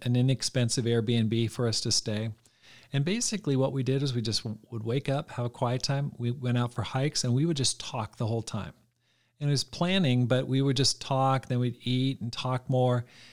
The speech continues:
and just talk, talk, talk about, about the very things we've gone over here.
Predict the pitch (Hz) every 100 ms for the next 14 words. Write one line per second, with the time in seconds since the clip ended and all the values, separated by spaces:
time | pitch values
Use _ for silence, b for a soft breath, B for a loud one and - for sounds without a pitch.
0 | B B - 131 131 - - 135 147 -
1 | - 123 120 - 127 120 120 - 113 120
2 | 117 101 _ _ _ - 120 123 123 117
3 | 104 117 117 - 117 104 113 107 104 101
4 | 101 107 101 98